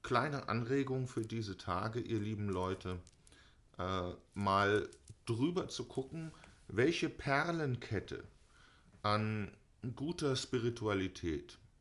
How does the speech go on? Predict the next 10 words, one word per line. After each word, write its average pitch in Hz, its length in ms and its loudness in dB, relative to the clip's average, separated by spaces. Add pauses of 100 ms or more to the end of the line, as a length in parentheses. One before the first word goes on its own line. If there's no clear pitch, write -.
an 95 460 0
wichtigen 117 560 -2
Bibelworten, 87 880 -2 (500)
welche 113 500 4
Perlenkette 123 760 -2
von 104 320 -4
Gebeten 95 720 -2 (400)
euch 113 420 0
gut 113 380 -6
tut 92 380 -4